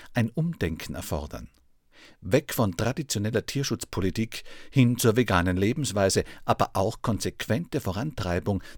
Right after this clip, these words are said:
der Entwicklung von Kunstfleisch aus der Petrischale. Wieso essen Menschen, die Tiere schätzen, Fleisch? Ein Teil der Antwort liegt im Egoismus und dem Unwillen des Menschen,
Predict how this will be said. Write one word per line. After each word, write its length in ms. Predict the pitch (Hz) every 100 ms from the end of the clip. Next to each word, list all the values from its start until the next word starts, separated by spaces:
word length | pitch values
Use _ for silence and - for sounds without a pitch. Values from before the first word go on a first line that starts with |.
| -
der 120 | -
Entwicklung 600 | 143 - 95 - 101 104
von 240 | 107 98
Kunstfleisch 640 | - 131 - - 117 120 -
aus 180 | 101 -
der 120 | 117
Petrischale. 800 | - 87 - 85 - 71 65 64 - - _ _ _ _ _ _ _ _ _ _ -
Wieso 480 | 104 95 - 185 -
essen 340 | 135 - 127
Menschen, 480 | 98 80 - 117 104
die 120 | 104
Tiere 340 | - - 139
schätzen, 440 | 110 92 - - 101
Fleisch? 600 | - 127 - - - - _ _ _ _ _ _ _ _ _ _ _ _ -
Ein 240 | 101 76
Teil 220 | - 127
der 160 | 175 -
Antwort 500 | 98 90 98 110 -
liegt 300 | 101 92 -
im 140 | 107
Egoismus 640 | 104 - - - 104 98 - - -
und 240 | - 120 -
dem 140 | 92
Unwillen 560 | - 180 139 98 95 92
des 160 | 95
Menschen, 480 | 95 82 78 - 95